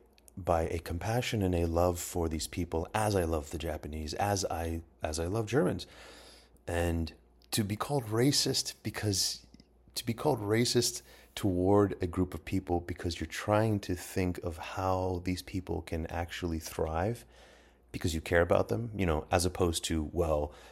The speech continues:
they're genocidal towards us, so we are just going to wipe them out."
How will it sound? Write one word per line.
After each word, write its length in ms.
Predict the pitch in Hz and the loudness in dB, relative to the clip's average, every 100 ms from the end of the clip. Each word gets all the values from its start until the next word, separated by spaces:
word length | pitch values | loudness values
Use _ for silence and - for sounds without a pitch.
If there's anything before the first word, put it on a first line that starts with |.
| - - | -20 -6
they're 220 | - 80 | 0 2
genocidal 800 | 78 82 78 - 76 71 73 71 | 4 2 4 2 2 2 0 -2
towards 340 | - 71 69 | -2 -2 0
us, 380 | 85 78 - - | 0 0 -2 -4
so 260 | - - 69 | -4 -4 -4
we 460 | 67 76 80 73 71 | -4 -2 -2 -2 -4
are 140 | 71 | -6
just 240 | 73 - | -6 -6
going 280 | 78 71 71 - | -2 -2 -2 -6
to 240 | 76 67 65 - - _ _ _ _ - | -6 -6 -8 -14 -20 _ _ _ _ -12
wipe 440 | - 69 76 76 - | -8 0 2 0 -2
them 180 | 69 | -8
out." 340 | 71 73 - | -6 -8 -8